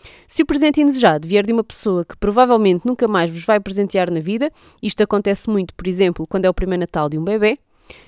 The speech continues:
não invistam energia a tentar evangelizar essa pessoa. Foquem-se nas pessoas mais próximas, que vão estar na vossa vida para sempre.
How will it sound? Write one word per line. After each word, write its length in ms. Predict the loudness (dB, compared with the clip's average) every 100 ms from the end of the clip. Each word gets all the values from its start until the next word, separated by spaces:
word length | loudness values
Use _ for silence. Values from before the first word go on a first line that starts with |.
| _
não 220 | 2 4
invistam 340 | 4 0 0 0
energia 380 | 0 0 0
a 40 | 0
tentar 300 | 0 0 0
evangelizar 580 | 0 -2 -4 -2 -2 -2
essa 180 | -4 -10
pessoa. 420 | -8 -8 -8 -10 -20 _
Foquem-se 380 | -2 -2 -2 -4
nas 120 | -6
pessoas 320 | -8 -6 -4 -2
mais 200 | -4 0
próximas, 520 | 0 0 -2 -14 -16
que 100 | -10
vão 80 | -6
estar 200 | -4 -4
na 100 | -2
vossa 260 | -4 -4
vida 200 | -6 -6
para 200 | -4 -4
sempre. 440 | -4 -10 -12 -18